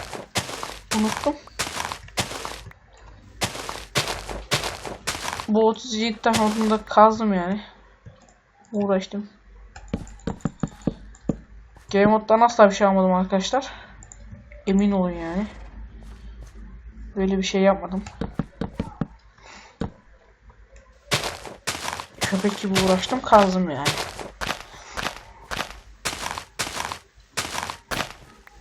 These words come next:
Ah, kırıldı. Demir yapalım ya. O kadar demir topladık hani. Bir faydasını görelim. Şöyle.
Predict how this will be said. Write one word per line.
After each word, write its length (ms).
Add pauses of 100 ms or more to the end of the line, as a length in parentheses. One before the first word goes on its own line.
(420)
Ah, 260 (100)
kırıldı. 400 (380)
Demir 240
yapalım 400
ya. 100 (840)
O 80
kadar 240
demir 260
topladık 400
hani. 180 (1040)
Bir 60
faydasını 500
görelim. 420 (1500)
Şöyle. 600